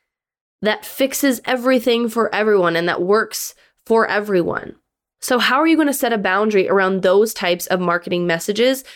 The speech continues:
so you don't fall into the trap every time of buying another program, of hiring another coach,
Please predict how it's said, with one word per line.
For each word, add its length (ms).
so 160
you 200
don't 220
fall 600
into 240
the 100
trap 380
every 300
time 460
of 160
buying 280
another 360
program, 440
of 120
hiring 380
another 380
coach, 400